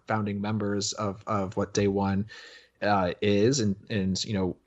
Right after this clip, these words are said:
we feel fortunate that we were along for the ride to support them and help them grow. Um, they told us what we were, right? They told us where we were adding value. They told us, um, um,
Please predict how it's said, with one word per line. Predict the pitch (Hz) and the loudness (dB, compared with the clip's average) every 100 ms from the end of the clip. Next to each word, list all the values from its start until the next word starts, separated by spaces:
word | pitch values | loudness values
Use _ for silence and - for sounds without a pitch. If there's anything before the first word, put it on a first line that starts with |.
| - | -4
we | 101 101 | 2 2
feel | 101 107 | 4 2
fortunate | 92 104 98 - | 4 2 2 2
that | 101 98 | 2 4
we | 98 | 4
were | 95 90 - - | 4 0 -4 0
along | 101 98 95 | 2 2 2
for | 98 | 0
the | |
ride | 92 90 92 95 104 - | 2 4 4 2 0 -2
to | 98 | -2
support | - 92 - 101 107 | -2 -2 0 0 0
them | 98 95 | 0 0
and | 90 | 0
help | 104 - | -2 -2
them | 92 | -2
grow. | 92 92 92 92 95 95 - - - _ _ | -2 0 0 2 2 0 -4 -20 -20 _ _
Um, | 113 98 95 98 | 0 2 0 0
they | 117 | 0
told | 113 127 107 | 2 2 2
us | 98 | 2
what | 98 78 | -2 -2
we | 92 | -4
were, | 85 73 67 - _ _ - | -4 -6 -8 -16 _ _ -6
right? | 98 98 95 | -4 -2 0
They | 101 | 0
told | 110 - 104 | 0 2 2
us | 98 90 | 2 0
where | 98 95 95 | -2 -2 0
we | 95 | 0
were | 92 | 2
adding | 92 92 90 | 2 2 0
value. | 87 87 87 87 | 0 0 -2 2
They | 101 | 2
told | 104 104 98 | 2 2 2
us, | 90 90 87 - - - - - _ _ _ _ _ _ | 2 -2 -4 -8 -10 -20 -20 -20 _ _ _ _ _ _
um, | 110 101 90 90 - _ _ - - - | 0 2 0 -4 -12 _ _ -16 -16 -10
um, | - 101 90 85 101 | -4 -2 -2 -4 -8